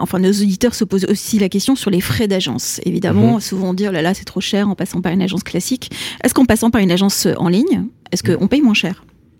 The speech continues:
Speaker 2: Bah, chez Walmo, vous payez jusqu'à quinze fois moins cher parce que notre premier forfait, il est à partir de neuf cent quatre-vingt-dix euros.
Speaker 1: D'accord.
Speaker 2: Euh, et au maximum, on est à deux virgule neuf pour cent, sept mille neuf cent quatre-vingt-dix euros,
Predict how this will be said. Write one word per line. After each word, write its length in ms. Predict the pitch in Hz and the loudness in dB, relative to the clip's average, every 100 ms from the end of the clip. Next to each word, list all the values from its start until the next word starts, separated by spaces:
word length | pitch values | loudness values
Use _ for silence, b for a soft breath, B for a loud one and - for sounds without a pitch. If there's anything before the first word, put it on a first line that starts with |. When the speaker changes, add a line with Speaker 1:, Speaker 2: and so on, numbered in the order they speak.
| _ _ _ _ _ | _ _ _ _ _
Speaker 2:
Bah, 100 | - | 0
chez 180 | 143 - | 2 6
Walmo, 220 | 135 131 | 6 6
vous 120 | 160 151 | 6 4
payez 180 | 135 | 2
jusqu'à 240 | 147 - 123 | 2 2 0
quinze 300 | - 147 143 | 2 2 2
fois 180 | - 131 | 2 4
moins 140 | 127 | 4
cher 180 | - 160 | 2 -2
parce 160 | 123 | -2
que 80 | - | 0
notre 180 | 123 117 | 0 2
premier 220 | - 127 | 2 2
forfait, 320 | 123 117 - | 2 -2 2
il 60 | 151 | 2
est 20 | |
à 40 | 117 | 2
partir 280 | 120 - 123 | 0 -2 0
de 80 | |
neuf 140 | 113 117 | 2 2
cent 160 | - | -2
quatre-vingt-dix 460 | 123 117 127 117 113 | -2 -2 2 2 2
euros. 220 | 107 101 - - | 2 0 -6 -20
Speaker 1:
D'accord. 280 | - 170 214 349 - 151 | -10 -2 -2 -4 -10 -4
Speaker 2:
Euh, 400 | 110 107 107 107 - | 2 4 4 2 0
et 180 | - 113 | 2 4
au 380 | 110 107 107 104 | 4 4 4 2
maximum, 800 | 107 120 120 - 113 123 139 - | 2 2 0 0 2 4 2 0
on 200 | - 107 | 0 2
est 100 | 117 | 2
à 80 | 110 | 2
deux 140 | 104 | 0
virgule 260 | 117 117 113 | 0 2 2
neuf 120 | 113 104 | 0 -2
pour 180 | 113 | -8
cent, 160 | - 131 | -2 -2
sept 300 | - 120 - | 0 -2 2
mille 140 | 123 | 2
neuf 80 | 117 | 2
cent 140 | - 120 | 0 -2
quatre-vingt-dix 540 | 117 - 113 113 110 | -4 -2 0 0 2
euros, 180 | 107 120 | 0 -2